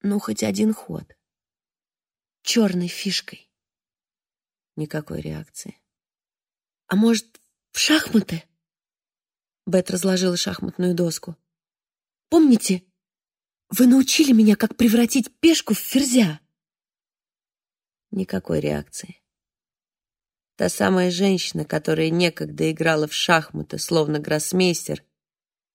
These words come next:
сейчас сидела, не двигаясь, с пустым взглядом, и время от времени ходила под себя.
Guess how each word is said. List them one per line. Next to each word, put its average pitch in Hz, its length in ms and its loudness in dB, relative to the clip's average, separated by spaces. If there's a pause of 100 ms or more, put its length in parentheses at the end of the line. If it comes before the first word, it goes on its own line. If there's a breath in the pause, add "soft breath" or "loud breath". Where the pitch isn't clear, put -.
(640)
сейчас 196 420 -2
сидела, 170 420 0
не 165 200 0
двигаясь, 175 640 -2 (800)
с - 120 -18
пустым 156 400 -2
взглядом, 156 600 -2 (1120)
и - 60 -8
время 160 400 0
от 147 120 -8
времени 151 400 0
ходила 143 480 -4
под - 160 -16
себя. - 440 -10